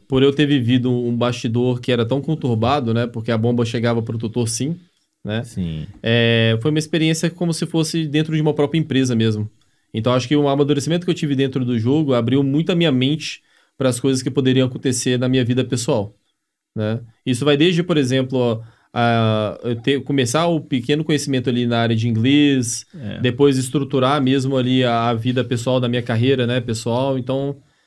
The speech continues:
Speaker 1: acho que foi bem da hora ali ter passado bons momentos no Tibia. A, as pessoas falam muito sobre perder tempo jogando Tibia. Cara, eu nunca achei que foi isso, tá ligado?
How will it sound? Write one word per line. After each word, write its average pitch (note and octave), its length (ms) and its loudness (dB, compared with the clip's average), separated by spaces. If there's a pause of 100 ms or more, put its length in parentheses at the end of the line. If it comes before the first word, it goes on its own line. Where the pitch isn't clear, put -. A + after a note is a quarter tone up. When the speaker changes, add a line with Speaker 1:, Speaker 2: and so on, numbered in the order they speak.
(200)
Speaker 1:
acho A2+ 240 -4
que C3+ 60 -2
foi C3+ 180 0
bem C3+ 140 2
da D#3+ 120 4
hora B2+ 300 2
ali A#2+ 220 0
ter A#2 140 -2
passado A2+ 840 -2
bons B2+ 300 0
momentos B2 380 0
no B2 100 -2
Tibia. C3 280 0
A, B2+ 300 0
as A2+ 100 -4
pessoas C3 280 -4
falam C3+ 260 -2
muito C3 260 -4
sobre B2 420 0
perder A#2 360 0
tempo C3 280 -4
jogando A2+ 280 -2
Tibia. A#2+ 300 -6
Cara, B2+ 220 -4
eu B2 40 -4
nunca C3+ 200 -4
achei A#2+ 240 -6
que A#2 80 -18
foi A2+ 140 -4
isso, G#2+ 260 -6
tá A2+ 80 -4
ligado? F2+ 340 2